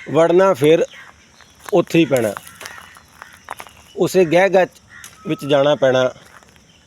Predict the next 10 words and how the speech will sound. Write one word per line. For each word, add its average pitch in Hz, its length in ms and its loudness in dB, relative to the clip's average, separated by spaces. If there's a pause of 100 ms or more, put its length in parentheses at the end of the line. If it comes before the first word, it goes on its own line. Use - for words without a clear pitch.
(2000)
ਖਲਕਤ 165 400 -2
ਇੰਨੀ 185 220 4
ਹੋ 156 120 2
ਗਈ 151 220 4
ਹੈ, 151 80 2
ਰੌਣਕ 139 320 2
ਇੰਨੀ 151 220 2
ਹੋ 135 120 2
ਗਈ 123 220 0
ਹੈ 107 200 -2